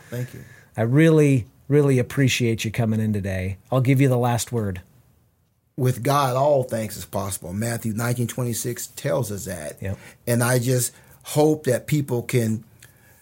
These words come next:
Speaker 1: my prayer for people, Kelly, is for them to get a relationship with God
Speaker 2: Yeah.
Speaker 1: because it is so powerful. He will never steer you wrong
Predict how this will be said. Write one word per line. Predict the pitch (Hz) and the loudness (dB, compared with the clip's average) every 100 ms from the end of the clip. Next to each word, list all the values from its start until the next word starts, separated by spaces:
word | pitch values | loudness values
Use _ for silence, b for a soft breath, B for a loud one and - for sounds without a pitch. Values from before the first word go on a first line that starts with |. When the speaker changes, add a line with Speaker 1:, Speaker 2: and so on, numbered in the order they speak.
| b - | b -8
Speaker 1:
my | 101 135 147 | 0 2 2
prayer | - 156 143 143 139 - | 2 2 2 0 -2 -6
for | - 104 | -12 -8
people, | - 131 131 120 - 135 b b b | 0 0 0 -6 -6 -10 b b b
Kelly, | - 127 120 117 - B | -2 0 0 -4 -8 B
is | - 107 | -8 -4
for | 117 | -2
them | 113 127 | 0 0
to | 117 | 0
get | 107 123 | -2 -2
a | |
relationship | 113 113 120 123 104 - 110 - | -2 -4 -4 -6 -8 -8 -10 -10
with | - | -10
God | 104 98 90 - | -10 -10 -12 -12
Speaker 2:
Yeah. | 117 | -8
Speaker 1:
because | 90 113 110 107 - b b b b _ | -2 -2 -4 -8 -14 b b b b _
it | 135 135 131 | 0 0 2
is | 117 113 | -2 -2
so | - 143 131 | -2 0 0
powerful. | - 131 127 127 127 127 127 123 B B | 0 0 2 0 0 2 2 0 B B
He | - 139 | 0 2
will | 131 120 | 2 0
never | 117 131 131 117 | -2 -2 -4 -6
steer | - 131 | -4 -4
you | 120 | -2
wrong | 117 127 127 131 | -4 -2 -2 -4